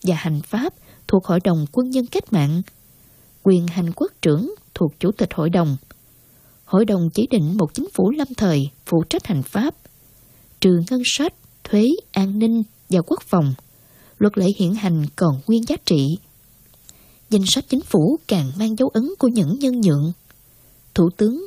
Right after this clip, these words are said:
kiêm Tổng trưởng Kinh tế Tài chính Nguyễn Ngọc Thơ, Tổng trưởng Quốc phòng Trần Văn Đôn, Tổng trưởng An ninh Tôn Tất Đính, Tổng trưởng Ngoại giao Phạm Đăng Lâm, Tổng trưởng Tư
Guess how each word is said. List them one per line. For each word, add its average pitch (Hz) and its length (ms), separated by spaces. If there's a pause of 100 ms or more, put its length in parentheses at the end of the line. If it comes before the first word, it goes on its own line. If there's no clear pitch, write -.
(140)
kiêm 190 280
Tổng 185 400
trưởng 156 280
Kinh 226 180
tế 254 300
Tài 185 240
chính 262 280 (420)
Nguyễn 214 240
Ngọc 240 260
Thơ, 226 300 (600)
Tổng 214 260
trưởng 196 160
Quốc 330 160
phòng 160 380 (140)
Trần 147 260
Văn 220 180
Đôn, 226 240 (560)
Tổng 170 260
trưởng 165 160
An 208 220
ninh 208 240 (180)
Tôn 175 240
Tất 240 160
Đính, 240 280 (500)
Tổng 202 240
trưởng 208 160
Ngoại 226 240
giao 240 200 (100)
Phạm 156 200
Đăng 208 200
Lâm, 220 260 (560)
Tổng 196 280
trưởng 185 220
Tư 208 180